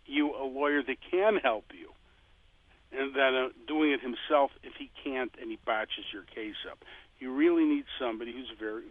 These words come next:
very, very skillful. And another thing I, I like to tell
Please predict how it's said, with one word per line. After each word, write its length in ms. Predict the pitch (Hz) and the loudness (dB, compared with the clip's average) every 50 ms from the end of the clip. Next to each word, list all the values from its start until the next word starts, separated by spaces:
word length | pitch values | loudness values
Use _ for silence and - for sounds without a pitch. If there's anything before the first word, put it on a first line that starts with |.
| 113 | -12
very, 220 | 117 120 123 131 131 | -10 -8 -8 -8 -10
very 320 | 113 120 120 120 123 120 - - - | -10 -10 -10 -10 -10 -10 -8 -10 -8
skillful. 480 | - 165 180 190 170 - - 98 - - - - - - - - | -4 -4 -4 -4 -4 -8 -12 -16 -16 -16 -18 -20 -20 -18 -14 -8
And 120 | 127 127 | -4 -2
another 340 | 131 143 165 190 196 196 - | 0 2 2 2 2 0 -2
thing 220 | - - 123 117 | -2 -4 -4 -4
I, 100 | 110 113 104 101 104 | -4 -6 -8 -8 -8
I 60 | 120 | -6
like 220 | 120 123 123 120 - | -6 -6 -6 -6 -6
to 80 | - - | -10 -10
tell 340 | - - 127 117 110 98 | -6 -2 -2 -2 -2 -2